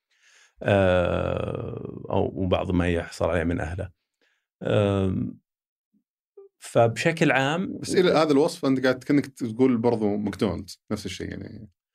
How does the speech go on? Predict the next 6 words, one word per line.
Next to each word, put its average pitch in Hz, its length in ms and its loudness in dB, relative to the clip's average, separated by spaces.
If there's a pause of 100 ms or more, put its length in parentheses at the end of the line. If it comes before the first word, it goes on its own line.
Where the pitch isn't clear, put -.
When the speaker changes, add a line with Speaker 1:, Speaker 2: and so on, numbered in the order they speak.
(300)
Speaker 1:
إي، 175 240 6
ص-، 110 120 0
إي، 151 280 0 (420)
طبعًا 110 220 4
هنا 107 680 2
الآن، 104 580 0